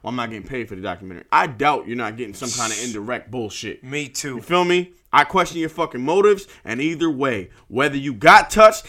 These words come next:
Speaker 1: and lied and stopped some kid from getting justice, or you never got touched, you were telling the truth back then, and now you're just being a fuckboy because you're a fuckboy, you wanna sabotage the
Speaker 2: Mm.
Speaker 1: greatest, the king of pop's fucking legacy.
Speaker 2: Michael Jackson.
Speaker 1: Either way,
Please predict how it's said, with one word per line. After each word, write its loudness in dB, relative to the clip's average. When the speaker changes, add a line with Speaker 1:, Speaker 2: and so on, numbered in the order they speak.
Speaker 1:
and -6
lied 10
and -8
stopped 0
some -8
kid 0
from -8
getting -8
justice, 0
or 10
you -12
never 4
got 2
touched, -8
you -4
were -4
telling 0
the -12
truth -8
back -2
then, -4
and -4
now 2
you're -4
just -8
being -8
a -12
fuckboy 2
because -6
you're -4
a -8
fuckboy, 2
you 2
wanna -2
sabotage 0
the -8
Speaker 2:
Mm. -10
Speaker 1:
greatest, 2
the -10
king -4
of -10
pop's 6
fucking -2
legacy. 0
Speaker 2:
Michael -8
Jackson. 0
Speaker 1:
Either 6
way, 4